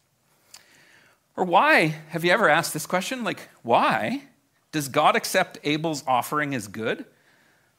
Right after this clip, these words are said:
but not Cain's? Now, don't think of the law yet, 'cause that's how we tend to answer that, right? "Oh, well, when you go to the book of Leviticus, that's what's happening here." And so, no.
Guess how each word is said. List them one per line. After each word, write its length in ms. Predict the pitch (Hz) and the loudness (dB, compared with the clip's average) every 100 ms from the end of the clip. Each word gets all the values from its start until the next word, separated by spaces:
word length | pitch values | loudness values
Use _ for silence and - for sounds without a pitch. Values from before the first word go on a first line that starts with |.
| _ | _
but 260 | - 151 151 | -8 -8 -2
not 300 | 143 143 - | 0 0 -2
Cain's? 540 | 220 240 113 95 - _ _ - | -4 -4 -6 -10 -18 _ _ 0
Now, 240 | 202 127 - _ _ _ _ _ | 2 2 -6 _ _ _ _ _
don't 300 | - 107 - | -4 -4 -4
think 240 | - 175 | -2 0
of 120 | 208 190 | 0 0
the 100 | 214 | 2
law 260 | 233 285 | 4 4
yet, 380 | 160 113 87 - - _ _ _ _ | 4 2 -2 -4 -18 _ _ _ _
'cause 120 | 165 | 2
that's 160 | 185 196 | 2 4
how 140 | 196 | 4
we 100 | 190 | 4
tend 260 | 185 190 165 | 0 0 -2
to 60 | |
answer 320 | 135 196 247 147 | 0 0 0 0
that, 180 | 113 | 0
right? 200 | 104 160 170 | 2 0 4
"Oh, 160 | 269 | 4
well, 240 | 190 208 143 | 6 6 6
when 160 | 170 | 2
you 80 | 151 | 2
go 160 | 151 180 | 2 2
to 100 | 160 | 2
the 80 | |
book 200 | 151 160 | 2 2
of 60 | 151 | 2
Leviticus, 520 | 139 147 - - 120 | 2 2 0 -2 -2
that's 240 | - 135 - | 2 2 2
what's 160 | 135 | -2
happening 380 | 170 190 180 127 | 0 0 -2 -4
here." 120 | 131 | -2
And 120 | 123 | -2
so, 100 | 147 - - - - - | -4 -8 -14 -20 -20 -10
no. 520 | 302 415 381 92 | -6 -2 -2 -2